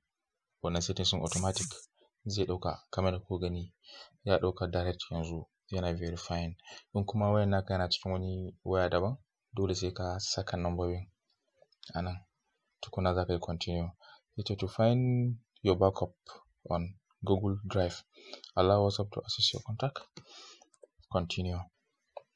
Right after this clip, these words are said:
Allow. Zan yi, zan yi restoring na wasu abubuwan da na ajiye. In kuma bana so, zan yi skipping. Bana so.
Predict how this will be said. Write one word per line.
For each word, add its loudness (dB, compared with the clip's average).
Allow. 4
Zan 4
yi, 2
zan 4
yi 6
restoring 0
na 0
wasu 0
abubuwan 0
da 0
na 0
ajiye. -4
In -4
kuma -2
bana 2
so, -4
zan -4
yi -6
skipping. -8
Bana 2
so. -2